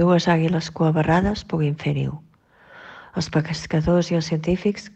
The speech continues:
que s'han aliat per replantar coralls i gorgònies. Els voluntaris transfronterers que busquen gats salvatges.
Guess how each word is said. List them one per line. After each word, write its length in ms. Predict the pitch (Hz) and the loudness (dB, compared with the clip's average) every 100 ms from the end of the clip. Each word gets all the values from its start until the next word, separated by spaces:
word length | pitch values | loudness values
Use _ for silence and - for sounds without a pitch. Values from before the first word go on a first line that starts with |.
| - | -6
que 80 | |
s'han 220 | 160 160 151 | -4 0 0
aliat 380 | 151 147 147 156 | 0 0 0 -2
per 120 | - | -2
replantar 420 | - - 147 151 139 | -2 -2 -4 -2 -2
coralls 400 | 147 139 143 147 | -2 0 -2 -4
i 60 | 135 - | -4 -2
gorgònies. 720 | 127 - 127 120 113 120 - _ _ _ _ - - - - - - | -2 0 -2 -2 -4 -6 -14 _ _ _ _ -20 -20 -16 -14 -10 -2
Els 100 | 180 | 2
voluntaris 540 | 180 196 190 196 214 - | 6 6 8 8 6 4
transfronterers 840 | 190 180 196 190 180 180 190 220 - | 2 2 2 2 4 4 4 2 0
que 100 | 180 | 0
busquen 400 | 170 - 170 156 | 0 -2 -2 0
gats 240 | 151 143 - | 0 2 2
salvatges. 680 | 135 131 131 131 - 139 | 2 2 0 -2 -8 -10